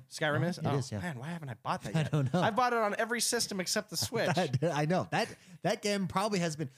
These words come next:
Speaker 2: I would be curious at what game has been purchased the most, let's say, in the last ten years.
Speaker 1: Grand Theft Auto five.
Speaker 2: On multiple
Speaker 1: Oh,
Speaker 2: systems.
Speaker 1: wait, no, yeah, 'cause,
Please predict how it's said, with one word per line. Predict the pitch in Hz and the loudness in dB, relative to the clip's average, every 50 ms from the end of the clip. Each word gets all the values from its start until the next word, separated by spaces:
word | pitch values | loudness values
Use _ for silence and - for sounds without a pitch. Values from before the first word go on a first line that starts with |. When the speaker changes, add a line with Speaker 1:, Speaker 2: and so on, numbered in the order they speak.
| - 147 - | -18 -8 -2
Speaker 2:
I | 160 214 247 | 0 0 0
would | 247 220 | 2 0
be | 233 | -2
curious | 185 - 202 185 170 135 | 0 2 2 2 2 2
at | 151 127 131 | 2 2 0
what | 127 131 139 160 185 196 185 151 | 0 0 0 0 0 0 -4 -4
game | 143 147 143 139 131 131 131 123 - _ _ _ _ _ _ | -4 -2 0 0 -2 -2 -4 -6 -10 _ _ _ _ _ _
has | 127 123 117 | 0 0 2
been | 123 120 113 | 0 0 0
purchased | - - 143 135 - 135 135 131 131 131 | 0 0 -2 0 0 0 0 0 -2 -2
the | 113 117 | 0 0
most, | 113 113 117 113 113 113 - - | 2 4 4 4 2 0 -2 -2
let's | 117 127 127 - | -4 -4 -2 0
say, | 135 120 | 0 0
in | 117 | 0
the | 110 | 0
last | 104 104 104 101 - - | 0 -2 -4 -6 -6 -6
ten | - 107 104 | -4 -4 -4
years. | 101 92 85 82 85 - - | -4 -4 -4 -4 -6 -6 -4
Speaker 1:
Grand | - 175 175 196 214 | -2 0 0 0 0
Theft | - 240 208 - | -2 -4 -2 0
Auto | 208 185 190 208 | 0 0 0 -2
five. | - - 151 120 110 113 123 123 | -2 -2 0 0 0 2 2 2
Speaker 2:
On | 131 135 131 | 2 4 4
multiple | 127 131 139 147 - 139 123 - 143 135 127 120 | 4 2 2 0 0 -4 -2 0 0 2 2 2
Speaker 1:
Oh, | |
Speaker 2:
systems. | 117 - - 202 214 196 165 104 87 82 - - 151 | 0 0 0 0 2 2 0 0 -2 -4 -6 -6 -4
Speaker 1:
wait, | 165 160 127 - 131 | -2 -2 -2 -4 -4
no, | 151 160 151 | -2 -2 0
yeah, | 151 147 135 | 0 0 -2
'cause, | 131 131 143 135 131 131 | -2 -4 -8 -8 -8 -12